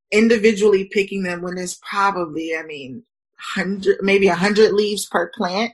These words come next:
And she also just said she has three hundred plants. So that's a lot of picking of indigo. So,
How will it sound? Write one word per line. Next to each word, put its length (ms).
And 300
she 160
also 320
just 180
said 160
she 140
has 300
three 160
hundred 260
plants. 460
So 60
that's 200
a 60
lot 260
of 180
picking 320
of 100
indigo. 300
So, 520